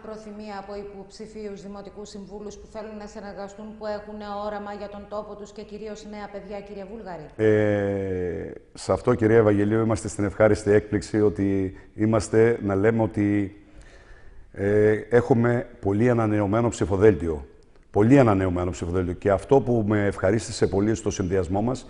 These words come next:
Speaker 2: στην ανάπτυξη δημοτών, είναι ότι καινούριος κόσμος μπήκε στα κοινά. Συνθέτουμε την εμπειρία, δηλαδή το παλιό, θα έλεγα, με το καινούριο, και θα έλεγα ότι το καινούριο είναι πάρα πολύ μεγάλο.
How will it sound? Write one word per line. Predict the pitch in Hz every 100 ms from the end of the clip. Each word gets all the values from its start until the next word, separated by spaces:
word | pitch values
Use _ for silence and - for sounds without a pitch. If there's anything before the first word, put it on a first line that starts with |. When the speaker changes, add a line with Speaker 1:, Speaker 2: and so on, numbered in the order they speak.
| - -
Speaker 2:
στην | 110 101
ανάπτυξη | 104 107 117 107
δημοτών, | 95 92 90 120 127 - - - -
είναι | - 120
ότι | 127 120
καινούριος | - 113 131 127 120 -
κόσμος | 113 123 110 135 131 - - -
μπήκε | 90 127 -
στα | 104
κοινά. | 110 117 127 101 - - -
Συνθέτουμε | - - 107 95 147 147 117 110
την | 110
εμπειρία, | 107 87 101 107 120 147 143 - - - - -
δηλαδή | 104 107 120
το | 139 113
παλιό, | 113 120 135
θα | 117
έλεγα, | 117 135 131
με | 120
το | 117
καινούριο, | 117 120 127 110
και | 104
θα | 110
έλεγα | 127 127
ότι | 127
το | -
καινούριο | 104 110 123 131
είναι | 127
πάρα | - 127
πολύ | 123 120
μεγάλο. | 123 113 120 95